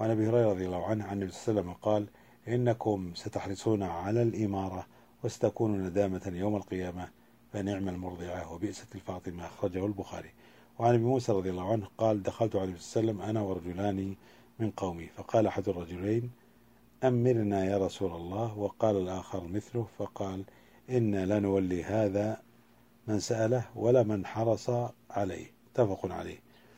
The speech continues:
ثانياً، يجوز للقادر الأمين طلب الأما-، طلب الإمارة إذا لم يعرف أفضل منه، كما طلبه يوسف صلى الله عليه وسلم من ملك مصر.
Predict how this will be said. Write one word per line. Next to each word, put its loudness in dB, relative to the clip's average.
ثانياً، 10
يجوز 8
للقادر 6
الأمين 0
طلب 6
الأما-، -4
طلب 6
الإمارة -2
إذا 4
لم 2
يعرف 0
أفضل 2
منه، 2
كما 2
طلبه 4
يوسف 2
صلى 0
الله 2
عليه -10
وسلم 0
من -6
ملك -6
مصر. -12